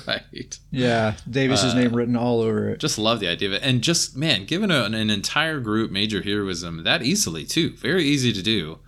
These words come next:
Speaker 2: Yeah, just bash someone.
Speaker 1: Yeah.
Speaker 2: Boom.
Speaker 1: Uh, man, just awesome.
Speaker 2: Bash a, like, a sorcerer's pet or something
Speaker 1: Yeah,
Speaker 2: and
Speaker 1: doesn't even matter. Just go around bashing things. <laughs>
Speaker 2: You're, uh, you're thinking of putting that on a Magden, is that right?
Speaker 1: That's right. I'm, so my idea is,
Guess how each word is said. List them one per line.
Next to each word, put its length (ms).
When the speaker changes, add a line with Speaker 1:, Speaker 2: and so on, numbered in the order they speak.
Speaker 2:
Yeah, 220
just 260
bash 260
someone. 420
Speaker 1:
Yeah. 200
Speaker 2:
Boom. 180
Speaker 1:
Uh, 760
man, 240
just 340
awesome. 320
Speaker 2:
Bash 140
a, 220
like, 180
a 80
sorcerer's 600
pet 280
or 100
something 300
Speaker 1:
Yeah, 120
Speaker 2:
and 160
Speaker 1:
doesn't 140
even 120
matter. 360
Just 220
go 120
around 240
bashing 360
things. 380
<laughs> 200
Speaker 2:
You're, 220
uh, 320
you're 180
thinking 240
of 100
putting 240
that 140
on 120
a 60
Magden, 600
is 140
that 140
right? 280
Speaker 1:
That's 340
right. 300
I'm, 300
so 160
my 240
idea 640
is, 520